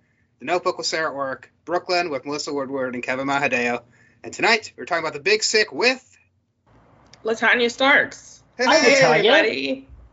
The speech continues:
Speaker 1: Yeah.
Speaker 3: Are
Speaker 2: So
Speaker 3: you
Speaker 2: glad to be back.
Speaker 3: Uh, it's so great to have you back. Uh, we had Kevin on last week, and now you
Speaker 2: Aw.
Speaker 3: get to, uh,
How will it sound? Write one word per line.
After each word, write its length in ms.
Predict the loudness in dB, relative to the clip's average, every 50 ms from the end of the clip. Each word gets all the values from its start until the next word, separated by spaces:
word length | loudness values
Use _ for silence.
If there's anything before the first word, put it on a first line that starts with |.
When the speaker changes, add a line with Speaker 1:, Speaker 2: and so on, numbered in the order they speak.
| _ -14
Speaker 1:
Yeah. 140 | -8 -6 -6
Speaker 3:
Are 60 | -4
Speaker 2:
So 60 | -4
Speaker 3:
you 160 | -4 -4 -4 -2
Speaker 2:
glad 260 | 0 2 2 2 0
to 60 | -2
be 180 | -4 -4 -2 -2
back. 540 | -2 -2 -2 -2 -2 -4 -6 -8 -14 -20 _ _ _ _ -14
Speaker 3:
Uh, 80 | -12 -8 -6
it's 260 | -6 -6 -6 -8 -10
so 260 | -2 2 2 2 2
great 300 | 2 0 0 0 0 0
to 100 | -2 -4
have 220 | -2 -2 -2 -2 -4
you 120 | -6 -4 0
back. 300 | 0 0 0 0 -2 -2
Uh, 180 | 0 0 0 0
we 100 | 0 0
had 200 | 0 0 0 -2
Kevin 320 | -2 -2 -2 0 0 -2 -2
on 200 | -2 -4 -2 -2
last 300 | 0 0 0 -2 -4 -6
week, 300 | -8 -8 -8 -10 -12 -8 -6
and 160 | -6 -4 -2
now 400 | -2 -2 0 0 0 -2 -2 -4
you 40 | -2
Speaker 2:
Aw. 40 |
Speaker 3:
get 220 | -2 -2 -2 -4 -6
to, 380 | -10 -8 -6 -6 -6 -6 -6
uh, 300 | -4 -4 -4 -4 -4 -6